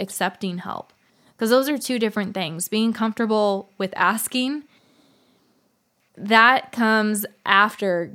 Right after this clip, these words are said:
getting comfortable from, uh, accepting help. You know, I know for me that was definitely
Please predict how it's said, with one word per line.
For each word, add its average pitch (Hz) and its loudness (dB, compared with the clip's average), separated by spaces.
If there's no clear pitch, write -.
getting 190 0
comfortable 185 -4
from, 175 -4
uh, 175 0
accepting 190 -4
help. - -4
You 190 -6
know, 165 -6
I 208 0
know 208 2
for 202 -4
me 185 -2
that 175 -4
was 170 -8
definitely - -10